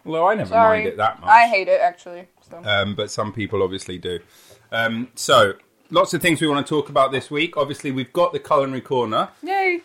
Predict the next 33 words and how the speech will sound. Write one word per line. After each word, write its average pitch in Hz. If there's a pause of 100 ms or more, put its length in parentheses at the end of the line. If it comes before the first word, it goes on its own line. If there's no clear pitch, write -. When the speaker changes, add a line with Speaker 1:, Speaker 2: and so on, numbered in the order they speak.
Speaker 1:
As 143
the 151
person 139
who 139
is 123
the 127
host 156
of 131
the 143
Culinary 127
Corner, 120
would 127
you 135
like 185
to -
dive 123 (280)
right 135
into 143
it, 196
or 190 (400)
would 143
you 151
like 160
to 160
warm 175
up 220
to -
it? 90
How, 135
how 139
do 127
you 120
feel? 90